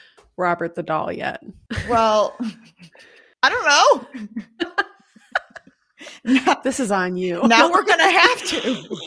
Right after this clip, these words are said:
Speaker 1: <laughs> Okay. <laughs> Okay.
Speaker 2: I had to,
Speaker 1: So
Speaker 2: I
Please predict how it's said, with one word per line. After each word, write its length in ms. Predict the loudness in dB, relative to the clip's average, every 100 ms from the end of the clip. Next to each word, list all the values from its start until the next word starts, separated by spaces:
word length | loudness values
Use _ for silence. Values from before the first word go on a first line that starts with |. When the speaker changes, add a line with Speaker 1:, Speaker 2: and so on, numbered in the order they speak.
| -16
Speaker 1:
<laughs> 280 | -20 -16 -6
Okay. 520 | -4 0 0 2 0 -6 -16
<laughs> 560 | -14 -10 -6 -6 -4 -4 -6 -12 -20 -20 -20 -20 -20 -20 -20 -20 _ _ _ _
Okay. 1160 | -4 -2 -4 -8 -10 -12 -2 0 2 0 0 -4
Speaker 2:
I 520 | -4 -2 -2 2 4
had 360 | 4 4 2 2
to, 80 | 2
Speaker 1:
So 20 |
Speaker 2:
I 100 | 4